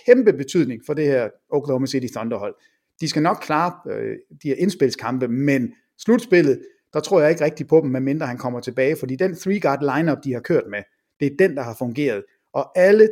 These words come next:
tal peger på, at når de kun spiller med to guards, eller kun spiller med en af, af Lowry og Shai Gilgeous-Alexander, nej, ikke Lowry, hvad hedder han, Chris Paul, eller Gilgeous-Alexander,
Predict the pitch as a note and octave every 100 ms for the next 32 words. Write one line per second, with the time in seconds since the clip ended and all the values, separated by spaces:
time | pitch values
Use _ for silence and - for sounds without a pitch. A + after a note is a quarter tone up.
0 | - D#3 E3 C#3 C3+ D#3+ D#3+ C#3+ C#3 C#3
1 | C#3+ C3 B2+ G3+ G3+ E3+ F#3 D#3 - F3+
2 | B2+ B2+ - - C#3+ C#3 F#3+ F#3 E3 F3
3 | D#3 - A#3+ D3+ A2+ B2 A#2 G#2+ - _
4 | _ - C3 C3 C3+ D#3 C#3+ - C3+ C3
5 | C3+ B2+ A2+ A#2 A#2+ A#2+ C3 G2 _ -
6 | C3 C3+ A2 A2 A2 A2 A#2 A2 - C#3
7 | - D#3+ E3+ - _ _ _ - C#3 B2
8 | - C#3 B2+ A#2+ A#2+ A#2+ B2